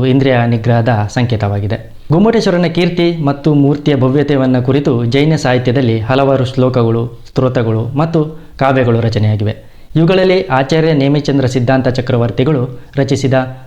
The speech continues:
ಗೊಮ್ಮಟಸಾರ ಗ್ರಂಥ ಮತ್ತು ಗೊಮ್ಮಟಾಷ್ಟಕ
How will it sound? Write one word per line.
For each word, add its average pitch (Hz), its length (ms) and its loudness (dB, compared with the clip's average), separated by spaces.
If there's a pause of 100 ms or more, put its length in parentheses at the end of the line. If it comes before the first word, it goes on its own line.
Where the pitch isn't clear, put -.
(140)
ಗೊಮ್ಮಟಸಾರ 135 500 2 (140)
ಗ್ರಂಥ 120 200 2 (720)
ಮತ್ತು 170 200 0 (320)
ಗೊಮ್ಮಟಾಷ್ಟಕ 143 580 0